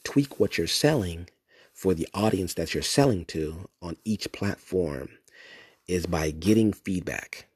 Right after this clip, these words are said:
That's the only way. 'Cause there's no real reason. Like, the, the, the, the demographics and the psychographics that I gave you, that's general,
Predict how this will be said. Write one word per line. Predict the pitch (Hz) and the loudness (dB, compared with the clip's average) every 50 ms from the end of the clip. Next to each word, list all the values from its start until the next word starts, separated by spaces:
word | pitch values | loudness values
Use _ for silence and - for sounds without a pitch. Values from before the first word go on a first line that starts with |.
| _ _ - | _ _ -6
That's | 92 110 107 | -4 -4 -4
the | - 78 85 | -4 -6 -6
only | 87 85 85 | -4 -4 -4
way. | 80 80 76 67 69 76 104 - _ _ _ _ _ _ _ _ _ _ _ _ _ _ _ _ _ _ _ | -4 -4 -4 -4 -6 -8 -10 -12 _ _ _ _ _ _ _ _ _ _ _ _ _ _ _ _ _ _ _
'Cause | - 95 | 0 2
there's | 104 101 123 | 2 2 4
no | 143 151 151 131 | 4 4 4 4
real | 104 92 107 117 117 110 101 | 4 6 6 6 6 6 6
reason. | 98 110 120 107 87 87 82 | 4 4 4 4 2 -2 -6
Like, | 82 82 - - | -8 -10 -8 -6
the, | - 87 - - - | -6 -6 -6 -2 -2
the, | 101 95 92 92 - | 0 0 0 -2 -4
the, | - 92 95 92 87 - - | -6 -6 -4 -4 -6 -6 -8
the | - | -8
demographics | 85 92 117 127 135 135 127 127 123 123 - - - | 0 2 4 4 6 4 4 2 2 2 0 -2 0
and | 98 85 | 0 0
the | 87 | 0
psychographics | 85 - - 110 - 117 104 - 104 101 101 107 - - | -2 0 -2 2 4 4 4 4 2 0 -2 -4 -6 -6
that | - 92 | -2 -2
I | 90 90 | -2 0
gave | 82 101 104 104 98 | 4 4 4 4 6
you, | 104 104 104 101 101 - - - - - - - - - - - - - - _ | 6 4 4 4 2 -2 -8 -16 -16 -16 -16 -18 -18 -20 -20 -20 -20 -20 -14 _
that's | - 110 120 - - | -2 -2 -2 -2 -4
general, | 92 87 - - 98 98 92 82 65 64 64 - - | -6 -2 0 2 2 2 2 0 -2 -4 -6 -10 -12